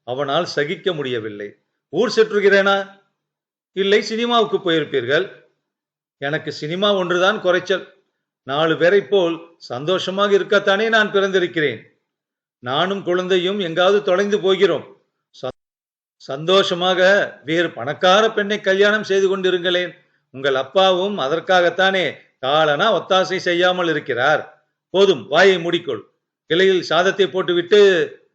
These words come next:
வர வர உங்களுக்கு என் மேல் பிரியமே இல்லை. பிரமாதமாக செய்துவிடப் போவதாக ஜம்பம் அடித்துக் கொண்டீர்கள். ஆமாம், ஜம்பம் அடித்துக் கொண்டேன். செய்ய முடியவில்லை.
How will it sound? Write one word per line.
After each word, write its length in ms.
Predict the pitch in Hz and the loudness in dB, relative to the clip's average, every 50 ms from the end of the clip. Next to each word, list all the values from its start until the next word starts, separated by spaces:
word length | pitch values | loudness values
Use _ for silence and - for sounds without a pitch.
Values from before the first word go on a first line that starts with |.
| _ _ _ _ _ _ _ _ _ | _ _ _ _ _ _ _ _ _
வர 260 | - 139 143 156 156 | -4 0 2 2 4
வர 340 | 160 160 160 185 185 202 202 | 4 4 4 6 6 6 4
உங்களுக்கு 380 | 185 170 160 165 160 - 156 151 | 2 0 -2 -2 -2 -2 -2 -2
என் 120 | 147 147 | -2 0
மேல் 220 | 156 196 196 190 | 0 -2 -2 -2
பிரியமே 380 | - 165 165 175 175 170 180 202 | -4 -4 -4 -4 -2 -2 0 0
இல்லை. 420 | 196 175 165 175 156 147 - - _ _ _ _ _ _ _ _ | 0 0 0 -2 -2 -2 -6 -14 _ _ _ _ _ _ _ _
பிரமாதமாக 840 | - 131 131 147 165 180 185 185 180 175 180 190 208 208 208 190 | -10 -8 -6 -4 0 0 0 0 0 0 0 0 0 0 0 0
செய்துவிடப் 360 | 185 190 185 185 190 190 180 185 | 0 2 2 2 2 0 0 0
போவதாக 480 | 190 185 175 175 175 180 180 175 190 | -2 -2 0 2 2 2 2 2 0
ஜம்பம் 400 | 170 123 135 127 147 175 214 208 | 0 -2 -4 -4 -2 -4 -2 -2
அடித்துக் 300 | 208 196 202 202 202 170 | 0 -2 0 -2 -2 -4
கொண்டீர்கள். 600 | 196 190 185 196 185 180 208 220 220 214 - _ _ _ _ _ _ _ _ _ _ _ _ _ _ | -2 0 0 0 2 2 0 -2 -4 -8 -14 _ _ _ _ _ _ _ _ _ _ _ _ _ _
ஆமாம், 600 | - 143 170 185 185 170 139 95 90 - _ _ _ _ | -2 0 0 2 2 0 -2 -2 -8 -16 _ _ _ _
ஜம்பம் 340 | 147 151 165 185 208 208 185 | -2 -2 0 0 -2 0 0
அடித்துக் 280 | 175 170 160 165 151 | 0 -2 -2 -4 -2
கொண்டேன். 440 | 151 151 143 131 127 113 110 - _ _ _ _ _ _ _ _ _ | -2 -4 -4 -4 -6 -8 -10 -14 _ _ _ _ _ _ _ _ _
செய்ய 340 | _ - 175 170 180 214 220 | _ -6 -4 0 2 2 2
முடியவில்லை. 720 | 196 175 160 156 147 131 131 131 143 175 202 202 - - | 2 0 0 0 0 0 0 0 -2 -2 -2 -4 -8 -16